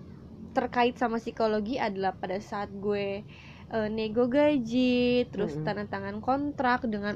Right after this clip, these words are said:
Speaker 1: orang.
Speaker 2: Emang kok waktu pas lo nego gaji itu tuh apa yang,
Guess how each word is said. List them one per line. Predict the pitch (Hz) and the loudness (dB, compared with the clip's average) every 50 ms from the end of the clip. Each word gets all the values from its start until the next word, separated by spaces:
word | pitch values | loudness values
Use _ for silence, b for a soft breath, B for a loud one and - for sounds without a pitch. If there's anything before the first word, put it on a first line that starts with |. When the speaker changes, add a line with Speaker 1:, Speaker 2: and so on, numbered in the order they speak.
| - | -2
Speaker 1:
orang. | - 254 262 254 247 226 226 262 | -2 0 2 2 4 6 6 6
Speaker 2:
Emang | 285 339 359 339 - | 6 4 2 0 -2
kok | 254 226 196 | -4 0 2
waktu | 202 214 208 - - 233 - | 4 2 2 2 -2 -2 2
pas | - 214 208 - | 2 2 2 2
lo | 208 202 208 202 | 2 2 4 4
nego | 202 202 190 180 196 190 | 4 4 4 4 4 4
gaji | 180 185 180 170 156 180 | 6 4 4 2 2 -2
itu | 196 190 208 202 | -4 -2 -2 -2
tuh | - 330 302 | -2 -2 0
apa | 233 - - - 147 135 127 120 120 | 0 -2 -2 0 -2 0 0 0 -2
yang, | 139 143 156 156 151 151 | -2 0 0 0 0 -2